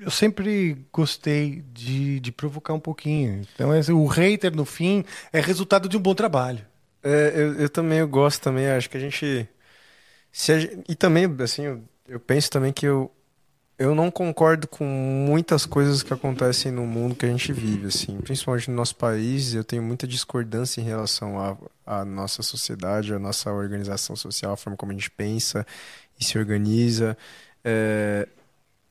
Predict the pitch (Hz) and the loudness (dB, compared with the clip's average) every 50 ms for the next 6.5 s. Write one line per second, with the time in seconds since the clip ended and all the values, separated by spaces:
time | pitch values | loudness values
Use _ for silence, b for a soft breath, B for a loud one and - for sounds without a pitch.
0 | _ _ _ - 165 160 147 135 139 147 143 - - 156 160 170 - - 143 151 | _ _ _ 4 6 6 8 6 6 4 2 4 6 6 6 6 6 4 4 6
1 | 175 196 - - 208 175 151 165 165 - 170 160 147 139 135 - - 160 170 175 | 4 2 0 0 2 4 4 4 2 2 2 4 4 2 2 0 -4 -2 -4 -4
2 | - - - 190 185 170 b b b b b b b b b _ _ 156 147 143 | -4 -2 -2 -2 -2 -4 b b b b b b b b b _ _ 4 4 4
3 | 143 - - 143 - - 143 139 131 120 123 - _ _ - - - 156 - - | 4 2 -2 -4 0 2 2 2 2 2 -2 -10 _ _ -4 -2 -2 0 0 2
4 | 139 147 147 139 127 135 135 135 127 123 117 120 131 139 143 139 123 - - 156 | 4 6 6 6 6 6 8 8 6 6 4 4 4 6 4 4 0 -2 0 0
5 | 165 160 156 151 139 139 151 170 185 180 - 214 202 202 208 214 208 - 214 214 | 2 2 2 0 0 0 0 0 -2 -2 -4 -4 -4 -2 -6 -8 -4 -4 -4 0
6 | 220 226 220 202 160 139 131 127 123 120 | 0 2 4 4 4 4 2 0 -4 -10